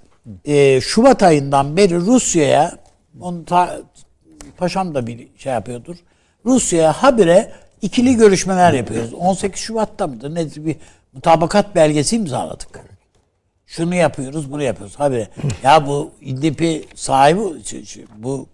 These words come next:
şey, kaşımayın, kötü gidiyor falan diye. Rusya Türkiye'yi suçluyor. Siz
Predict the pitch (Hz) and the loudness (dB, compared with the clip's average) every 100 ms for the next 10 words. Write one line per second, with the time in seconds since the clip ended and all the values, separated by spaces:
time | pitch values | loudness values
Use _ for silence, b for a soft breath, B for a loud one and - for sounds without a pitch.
0 | - 127 110 - 139 - 226 202 113 95 | -14 -12 -12 -4 -4 0 2 2 0 -6
1 | b b b - 143 226 220 170 127 104 | b b b -8 -4 -2 -2 -2 -2 -4
2 | 90 120 123 107 147 262 151 123 143 233 | -10 -4 -4 -4 -4 -6 -8 -16 -8 0
3 | 277 - 285 277 302 254 233 220 247 - | 0 4 4 4 2 0 2 0 0 -4
4 | 262 - 233 131 98 _ _ _ _ - | -6 -8 -8 -8 -8 _ _ _ _ -6
5 | 269 208 | -6 -6